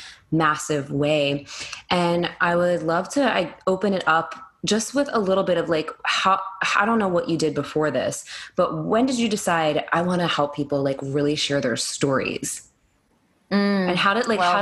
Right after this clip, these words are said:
Speaker 1: did the whole, "I wanna help people share their stories," like, where did, how did that come about?
Speaker 2: Yeah. Well, it came from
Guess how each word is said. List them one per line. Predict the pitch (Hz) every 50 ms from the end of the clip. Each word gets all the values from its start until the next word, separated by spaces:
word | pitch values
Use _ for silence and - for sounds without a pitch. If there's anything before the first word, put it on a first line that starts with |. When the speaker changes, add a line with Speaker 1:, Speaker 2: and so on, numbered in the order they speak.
| 220 226
Speaker 1:
did | - -
the | 185 196
whole, | 190 208 202 196 196 190 175 -
"I | - 147 185
wanna | 208 226 226
help | 196 180 196 -
people | 190 185 180
share | 170 - - 156 160 156
their | 151 143
stories," | - - - - 143 131 117 120 123 - - - - -
like, | 165 147 -
where | - 165 165
did, | 175 190
how | 170 180
did | 185 190
that | 190 170 -
come | - 156
about? | 151 143 - 233
Speaker 2:
Yeah. | 254 247 240 202 175 160 147 - - - - - - - - - - _ _ _
Well, | - 208 240 - -
it | - 262 -
came | - - - 254 240 254 269 269
from | - - - - 254 233 233 226 226 220 214 208 202